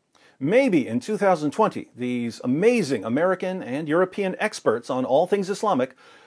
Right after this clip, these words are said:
will get the word to Muslims in Muslim-majority countries that they're not supposed to be killing, assaulting, imprisoning, torturing, raping, and oppressing the Christians in their areas. Since deception spreads most easily in an atmosphere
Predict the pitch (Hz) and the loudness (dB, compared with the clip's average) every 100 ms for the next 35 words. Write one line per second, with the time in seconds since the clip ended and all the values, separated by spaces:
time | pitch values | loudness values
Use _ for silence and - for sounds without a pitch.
0 | _ 147 185 180 180 254 220 220 214 185 | _ 2 4 8 6 8 10 10 8 4
1 | - 202 185 208 214 202 190 - 180 170 | -4 -2 2 0 0 -2 -4 -6 -4 -2
2 | 170 196 180 135 160 147 - - - 120 | -2 0 -2 2 2 2 -2 -6 -4 -6
3 | - - - 104 104 113 120 202 - 208 | -8 -10 -8 -6 -4 -4 0 0 -2 -6
4 | - 254 247 170 143 - 165 131 101 87 | 0 0 0 -4 -4 -2 0 0 -2 -6
5 | 90 - 151 131 135 120 107 _ _ - | -12 -2 0 0 -2 -4 -6 _ _ -8
6 | 117 - 175 131 135 120 - - 165 143 | -8 -2 0 0 0 -2 -4 2 2 2
7 | 143 123 117 104 101 147 147 139 127 117 | -2 -2 -4 -6 -2 0 0 -2 -4 -4
8 | 113 104 107 - 254 226 139 131 107 _ | -6 -6 -8 -2 0 0 -2 -6 -8 _
9 | _ - - 277 - 139 107 - 117 120 | _ -8 -2 -2 -2 -6 -6 -8 -8 -6
10 | 113 104 107 - 156 143 90 - _ _ | -4 -2 -2 2 2 4 0 -6 _ _
11 | _ _ _ _ _ - - 165 - 151 | _ _ _ _ _ -6 -2 -2 -2 0
12 | - 254 - 123 95 - 226 185 107 127 | 4 4 2 -6 -8 0 4 4 2 2
13 | 156 185 - - 180 135 120 - - 104 | 4 4 0 -4 -4 0 -2 -4 -12 -6
14 | 117 151 139 - 143 131 120 | -4 -4 -6 -8 -4 -2 -2